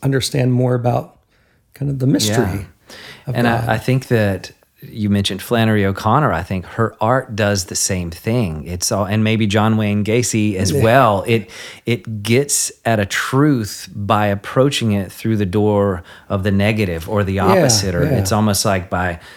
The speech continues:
Speaker 2: by exposing what is not love, it awakens our own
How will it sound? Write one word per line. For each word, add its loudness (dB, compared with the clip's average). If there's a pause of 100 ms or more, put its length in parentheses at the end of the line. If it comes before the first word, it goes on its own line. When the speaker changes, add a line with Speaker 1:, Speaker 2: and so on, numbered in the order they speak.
(340)
Speaker 2:
by 4
exposing 2
what 2
is 0 (260)
not 2 (180)
love, -2 (500)
it 0
awakens 2
our 2
own 0